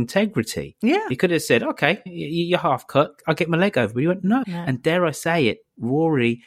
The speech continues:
Speaker 1: is probably not at his most attra-, been his <laughs> most attractive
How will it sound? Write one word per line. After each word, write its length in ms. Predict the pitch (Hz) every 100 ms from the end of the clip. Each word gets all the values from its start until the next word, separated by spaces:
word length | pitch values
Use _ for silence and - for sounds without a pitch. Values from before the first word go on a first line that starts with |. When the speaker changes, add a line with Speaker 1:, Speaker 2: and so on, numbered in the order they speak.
| - _
Speaker 1:
is 80 | 117 -
probably 640 | - - 139 143 131 120
not 420 | 117 117 117 117 - _ _ _
at 100 | 113
his 160 | 110 110
most 260 | 104 104
attra-, 280 | 90 - - - -
been 200 | 123 110
his 240 | 95 -
<laughs> 120 | 104 -
most 140 | 113
attractive 640 | 269 - 107 - - 87